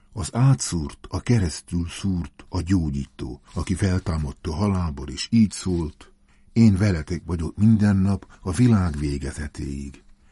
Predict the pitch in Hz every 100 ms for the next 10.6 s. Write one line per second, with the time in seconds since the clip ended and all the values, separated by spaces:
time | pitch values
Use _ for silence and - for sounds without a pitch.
0 | _ _ 104 104 156 170 - 87 - 101
1 | 95 78 71 78 95 87 80 87 82 85
2 | 87 87 71 73 98 92 76 71 71 92
3 | 92 104 95 90 95 - 98 95 95 -
4 | _ - 107 101 104 131 135 - 85 -
5 | 92 - 92 76 - 95 - 98 98 -
6 | - - - - 90 92 87 95 92 95
7 | - 101 101 92 101 - - 92 - 92
8 | 90 98 87 - 107 101 101 92 101 87
9 | 80 76 78 85 80 82 82 - 95 73
10 | 73 71 69 65 -